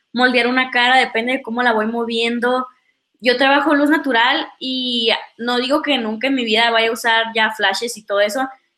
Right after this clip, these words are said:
Eh, los he tenido a mi alcance y no me gusta, o sea, no sé, prefiero usar, eh, iluminación natural y me encanta porque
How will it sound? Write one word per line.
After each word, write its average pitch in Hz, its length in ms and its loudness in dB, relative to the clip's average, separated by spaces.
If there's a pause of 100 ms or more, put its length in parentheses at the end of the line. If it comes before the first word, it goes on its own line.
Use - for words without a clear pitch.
(480)
Eh, 247 340 4
los 240 200 0
he 233 60 -2
tenido 262 300 0
a 277 40 4
mi 277 60 6
alcance 233 540 0
y 240 200 -2
no 214 140 -2
me 240 120 -4
gusta, 254 380 -2
o 233 40 -2
sea, 247 300 -4
no 226 160 -6
sé, 277 380 -2 (400)
prefiero 277 580 2
usar, 240 500 0
eh, 240 340 2
iluminación 226 600 -4
natural 214 580 -2
y 220 180 -6
me 214 100 -2
encanta 202 500 -2 (360)
porque 233 800 2